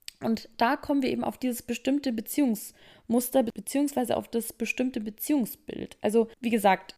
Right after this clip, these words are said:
meistens schauen wir uns das von unseren Eltern ab. Es gibt natürlich auch, äh, Ausnahmen oder es kann natürlich auch sein, dass man andere Bezugspersonen als die Eltern hat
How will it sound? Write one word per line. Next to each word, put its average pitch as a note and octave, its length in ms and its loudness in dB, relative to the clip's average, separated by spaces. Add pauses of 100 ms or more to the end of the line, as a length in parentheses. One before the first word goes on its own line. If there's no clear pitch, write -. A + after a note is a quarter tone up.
meistens C4 420 2
schauen A#3 200 2
wir G#3 60 -2
uns G#3+ 120 -4
das G#3+ 160 -4
von G3+ 140 -6
unseren G3 260 -6
Eltern C#4 340 0
ab. - 220 -2
Es - 160 -10
gibt C#4 200 0
natürlich A#3 500 -2
auch, - 280 0
äh, - 200 -2
Ausnahmen A#3 480 4
oder G3+ 120 2
es G3 140 -2
kann A3+ 180 0
natürlich A3 460 -2
auch G3+ 140 -2
sein, G#3 400 0 (340)
dass G#3+ 240 4
man G#3 160 0
andere D4 400 2
Bezugspersonen B3+ 760 -6
als - 220 -4
die - 120 -4
Eltern A#3+ 360 -2
hat C4 280 -6